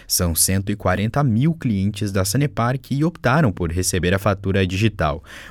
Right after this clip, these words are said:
Um dos benefícios é a facilidade na organização financeira, já que as contas ficam sempre de fácil acesso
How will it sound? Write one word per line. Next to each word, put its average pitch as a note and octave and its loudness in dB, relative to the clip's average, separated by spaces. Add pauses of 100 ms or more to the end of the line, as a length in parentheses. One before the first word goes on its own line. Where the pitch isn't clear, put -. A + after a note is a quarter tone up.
Um F2+ 0
dos E2 2
benefícios C3+ 2
é G#2+ 4
a A2+ 2
facilidade - -2 (540)
na G2 0
organização G#2+ 0
financeira, B2+ 0 (320)
já F2 2
que F2 -2
as A2 0
contas A#2 -2
ficam C#3 -4
sempre C#3+ -2
de A#2 0
fácil G2+ 0
acesso F#2+ 0